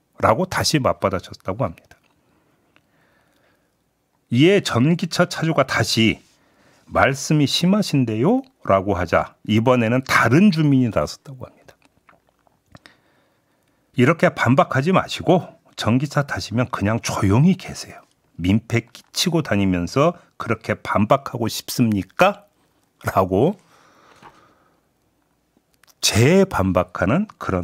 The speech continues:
내용이었다고 합니다. 이 사연을, 어, 전한 기사에는 한 장의 사진이 함께 실렸는데요. 한 지하주차장 입구에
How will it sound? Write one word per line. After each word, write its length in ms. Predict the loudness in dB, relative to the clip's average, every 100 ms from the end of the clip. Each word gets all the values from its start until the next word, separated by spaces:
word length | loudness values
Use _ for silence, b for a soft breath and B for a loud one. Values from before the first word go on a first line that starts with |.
| -6
내용이었다고 720 | -4 -2 -2 -6 -10 -20 -20
합니다. 300 | -20 _ _ _ b b b b b b b
이 300 | 0 2 4
사연을, 800 | 2 2 4 4 4 4 4 0 0
어, 220 | -2 0
전한 380 | 0 2 2 0
기사에는 840 | -2 -4 2 2 2 2 2 0 -4 b b b
한 320 | 0 2 4
장의 320 | 2 2 0
사진이 380 | -2 -4 -2 -2
함께 320 | -4 -6 -4
실렸는데요. 1000 | -2 -2 -2 -2 -4 -4 -2 -2 -2 -4 B B B B B
한 320 | -4 2 2
지하주차장 840 | 2 0 0 0 -2 -10 -6 -4 -2
입구에 600 | -4 -8 _ -2 0 -2